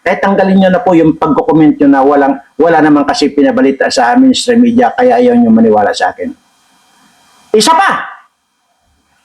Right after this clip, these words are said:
ibinalita ba sa mainstream media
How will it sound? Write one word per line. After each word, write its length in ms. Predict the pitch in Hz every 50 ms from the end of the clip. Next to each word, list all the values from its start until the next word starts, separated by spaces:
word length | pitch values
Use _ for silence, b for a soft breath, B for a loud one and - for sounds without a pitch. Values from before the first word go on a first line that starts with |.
| _ _ _ _ _ _ _ - - - _ _ _ -
ibinalita 720 | 311 285 285 330 302 285 277 269 302 320 233 240 226 254
ba 240 | 254 202 - - - - - - _ _ _ _ _ _ _ _ _ _ _ _ -
sa 160 | - 247 285
mainstream 480 | 294 294 262 - - - 269 302 269 262
media 560 | 285 247 214 220 185 - 254 - - -